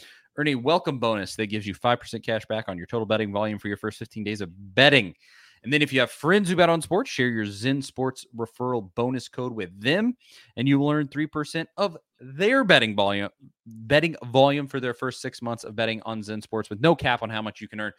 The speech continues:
What are you waiting for? Stop wasting time and money on other sports books when you could be earning real cash rewards with Zen Sports. Download today on the App Store or at zen sports dot com, and your wallet will thank you later. If you have a gambling problem, call one eight hundred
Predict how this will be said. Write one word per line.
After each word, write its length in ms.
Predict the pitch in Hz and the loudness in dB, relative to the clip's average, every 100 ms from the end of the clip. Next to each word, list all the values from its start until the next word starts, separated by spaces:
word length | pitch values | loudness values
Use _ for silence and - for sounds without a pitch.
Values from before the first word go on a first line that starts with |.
| _ _ - | _ _ 2
What 280 | 143 262 - | 6 6 6
are 120 | 214 | 2
you 120 | 226 | 2
waiting 180 | 208 214 | 0 0
for? 140 | 139 110 | -2 -2
Stop 260 | 156 147 | 2 2
wasting 300 | 147 143 127 | 0 -4 -6
time 280 | 131 135 135 120 | -4 -4 -4 -6
and 100 | 120 | -6
money 220 | 123 120 | -4 -4
on 140 | 117 | -6
other 120 | 110 | -6
sports 320 | 101 - 135 - | -8 -8 -8 -8
books 240 | 127 - | -12 -12
when 100 | 110 | -14
you 80 | 104 | -14
could 200 | - 107 | -14 -12
be 140 | 107 | -12
earning 240 | 113 107 92 | -14 -16 -6
real 220 | 127 190 | -2 -2
cash 400 | - 147 143 - | 0 0 0 -2
rewards 400 | 113 113 110 - _ _ _ | -6 -4 -6 -8 _ _ _
with 240 | - 160 - | 0 0 0
Zen 320 | 113 127 117 | -8 -6 -8
Sports. 380 | - 110 110 110 | -8 -8 -6 2
Download 380 | 147 185 160 135 | 2 4 -2 -4
today 200 | 117 117 | -2 -2
on 80 | |
the 100 | 110 | -2
App 140 | 101 98 | -6 -6
Store 220 | 101 92 | -8 -8
or 120 | 110 98 | -6 -6
at 100 | 90 | -4
zen 180 | 123 | -6
sports 280 | 120 110 104 | -4 -4 -4
dot 180 | 90 82 | -6 -6
com, 220 | 107 107 | -4 -4
and 100 | 92 | -6
your 140 | 78 80 | -10 -4
wallet 300 | 98 101 92 | -2 -2 -4
will 100 | - | -14
thank 180 | 87 85 | -16 -16
you 180 | 90 90 _ _ _ _ - | -16 -16 _ _ _ _ -12
later. 560 | 90 107 123 135 107 | -4 2 4 6 4
If 200 | 85 78 | 0 -2
you 40 | 92 | -4
have 80 | 92 | -2
a 40 | |
gambling 260 | 107 113 98 | -2 -4 -4
problem, 200 | 110 104 | -6 -4
call 140 | 85 | -6
one 140 | 98 | -4
eight 80 | 95 | -6
hundred 220 | 92 92 | -8 -12